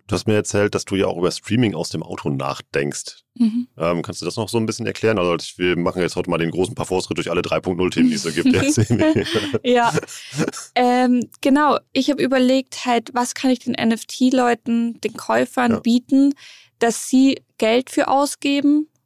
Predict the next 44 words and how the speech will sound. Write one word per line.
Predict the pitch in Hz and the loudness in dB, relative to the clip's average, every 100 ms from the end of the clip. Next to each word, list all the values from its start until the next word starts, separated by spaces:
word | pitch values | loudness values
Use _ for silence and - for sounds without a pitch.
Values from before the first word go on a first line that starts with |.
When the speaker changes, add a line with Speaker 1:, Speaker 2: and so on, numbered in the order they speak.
| _ | _
Speaker 2:
und | - 233 - | 0 2 2
dann | 226 220 | -2 0
halt | 226 | -2
auch | 220 - | -2 -4
was | 214 - | -4 -4
zurückbekommen. | 214 226 220 208 - 202 | -2 -2 0 -4 -4 -4
Speaker 1:
Mhm. | 202 | -2
Speaker 2:
Und | 196 | -2
das | 220 | 0
sind | 247 233 | 0 0
eigentlich | 220 233 247 247 | 0 2 2 4
nur, | 233 | 4
ich | 240 - | 2 2
musste | 233 226 - | -2 0 -4
schauen, | - 226 | -2 0
eine | 220 226 | 2 0
exklusive | - - 233 233 240 | -4 -6 -2 0 0
Community | - 226 220 254 285 - 285 | -2 0 4 6 4 2 -6
zu | - 262 | -2 -2
haben | 269 277 269 - - - | 0 2 0 -2 -14 -2
mit | 226 - | -2 -2
exklusivem | - - 214 233 240 226 | -10 -8 -2 0 2 0
Content. | - 226 220 226 208 | 0 0 0 -2 -6
Und | - 208 | -4 -2
da | 220 | 0
hab | 240 | 0
ich | 240 | 2
mir | 247 | 2
überlegt, | 240 240 247 - - - - | 2 0 0 -4 -20 -16 -2
alle | 262 294 | 2 4
Leute | 277 285 285 254 262 - | 4 2 2 2 2 0
sehen | 254 247 | 2 2
das | 233 - | 2 0
Auto | 226 247 - | 0 0 4
nur | 247 240 | 4 4
von | 240 | 0
außen | 196 208 220 208 | 0 0 -2 -8
fahren. | - 208 | -8 -6
Das | 202 | -6
ist | 214 | -4
eine | 208 | -2
ganz | 220 214 | -2 0
normale | 220 214 208 | 0 0 0
Übertragung. | 202 - 208 208 220 208 196 | -2 -4 -2 0 2 2 0